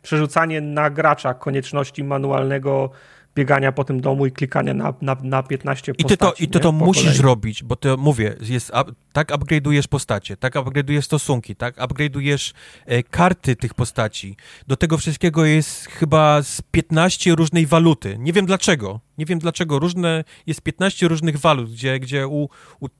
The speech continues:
Speaker 2: u, u Starka wydajesz taką, u,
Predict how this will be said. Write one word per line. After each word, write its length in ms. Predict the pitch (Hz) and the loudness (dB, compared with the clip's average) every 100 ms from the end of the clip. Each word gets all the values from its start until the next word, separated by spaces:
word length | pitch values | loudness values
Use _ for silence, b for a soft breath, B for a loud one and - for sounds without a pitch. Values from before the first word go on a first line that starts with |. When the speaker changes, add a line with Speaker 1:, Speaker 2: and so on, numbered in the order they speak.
| - | -10
Speaker 2:
u, 400 | 156 151 165 170 | -4 -4 -6 -10
u 60 | 156 | -6
Starka 460 | - 170 170 165 | 0 0 2 -2
wydajesz 420 | 147 151 151 151 | 0 2 2 2
taką, 500 | - 156 - 127 120 - | 2 0 2 0 0 -4
u, 580 | 143 139 143 139 139 | -2 2 2 2 2